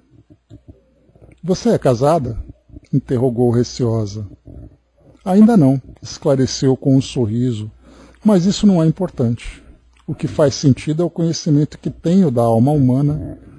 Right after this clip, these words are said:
de alguns dos problemas que afligem as criaturas, em razão dos estudos espíritas que me tenho permitido,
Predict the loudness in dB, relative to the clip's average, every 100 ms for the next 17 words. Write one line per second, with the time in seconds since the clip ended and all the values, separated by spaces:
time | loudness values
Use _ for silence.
0 | -16 -4 0 2 2 2 0 -4 -10 -6
1 | -4 -2 0 2 0 -2 -4 -4 -2 -4
2 | -2 0 2 2 -2 -8 -6 -6 -8 -8
3 | -10 -14 -16 -18 -18 -20 _ 0 2 2
4 | 2 2 0 -4 -8 -8 -8 -6 -8 -10
5 | -6 -2 -2 -2 -6 -8 -6 0 0 0
6 | 2 4 4 0 0 -2 -4 -6 -6 -6